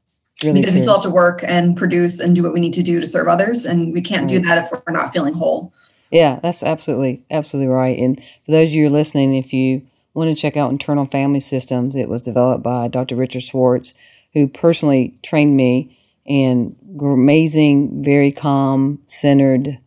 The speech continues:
Speaker 1: man who has brought some things together to help us understand the different parts of ourselves
Speaker 2: Mm-hmm.
Speaker 1: so that we can really figure out what's your essence, who are you really, versus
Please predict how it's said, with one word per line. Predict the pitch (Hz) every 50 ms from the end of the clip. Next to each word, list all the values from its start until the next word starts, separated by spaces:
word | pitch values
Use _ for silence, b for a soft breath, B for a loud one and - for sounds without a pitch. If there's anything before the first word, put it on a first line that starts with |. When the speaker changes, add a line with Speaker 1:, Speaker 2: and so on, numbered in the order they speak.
| _ _ _ _ _ _ -
Speaker 1:
man | - 147 143 135 131 131 131
who | 127 120 139 131 123
has | 135 135 131 127 123
brought | 127 127 - 139 135 131 117 92
some | - 143 131
things | 123 139 131 131 131 -
together | - 127 127 135 131 123 123 123
to | 131
help | 127 139 120 -
us | 120 - -
understand | 123 123 120 - - 127 120 120
the | 117 123
different | 113 123 - 127 104 - -
parts | - - - 156 175 - - -
of | 220 208
ourselves | 226 226 233 - - 226 233 247 254 269 - - - - _ _ -
Speaker 2:
Mm-hmm. | 180 180 180 185 180 175 175
Speaker 1:
so | 180 165 156 151
that | 147 147
we | 143 147 143
can | - 156 147 147 139 135
really | 139 143 143 147 147
figure | 143 - 139 131 135 135
out | 131 131 127 127 - -
what's | - 151 147 - -
your | 151 -
essence, | - 135 139 139 - 139 131 - - -
who | - 143 143
are | 143
you | 135 131 131 127
really, | 131 135 131 131 127 127 123 120 139 - _ _ _ _
versus | - 143 139 131 - - 135 131 127 127 - - -